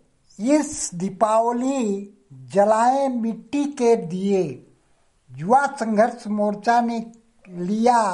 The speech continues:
पाँच हजार दिया वितरण करने का लक्ष्य। मैं जेएम रंगीला, प्रभारी गिरिडीह, धनबाद, बोकारो, मोबाइल वाणी।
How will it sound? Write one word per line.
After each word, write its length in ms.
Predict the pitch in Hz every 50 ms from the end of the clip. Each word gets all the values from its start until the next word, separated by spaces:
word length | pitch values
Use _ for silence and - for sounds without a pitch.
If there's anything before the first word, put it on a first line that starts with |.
| 180 190 - _ _ _ _ _ _ _ _ _ _ _
पाँच 420 | 226 233 240 247 254 247 - - - -
हजार 600 | 190 160 165 160 156 185 214 220 226 233 233 226 220
दिया 640 | 190 170 156 160 180 180 202 214 214 220 214 214 208 180 156 147 151
वितरण 600 | 196 202 208 - - 240 226 240 240 240 233 226 220 220 - - _ _ _ _ _ _ _ _ _ _ _ _ -
करने 480 | 202 208 220 226 226 226 233 240 233 226 233 -
का 200 | 226 208 208 208
लक्ष्य। 680 | 208 190 185 185 196 190 185 - - _ - - - - _ _ _ _ _ _ _ _ _ _ _ _ _ _ _ _
मैं 460 | 165 170 185 202 208 208 202 185 156
जेएम 560 | 147 180 208 226 240 240 - 220 233 254 233
रंगीला, 460 | 208 220 220 208 226 226 226 233 233
प्रभारी 640 | 226 233 - 220 202 175 170 156 180 202 208 220 226 208
गिरिडीह, 520 | 180 180 202 202 220 220 214 226 226 220 185 175
धनबाद, 540 | 190 185 196 185 180 220 220 220 220 208
बोकारो, 920 | 208 190 185 196 196 - 208 202 214 220 220 226 220 214 208 208 - _ _ _ _ _ _ _ _ _
मोबाइल 480 | 170 175 185 185 196 196 202 208 208 202
वाणी। 540 | 190 180 185 180 185 180 180 160 139 127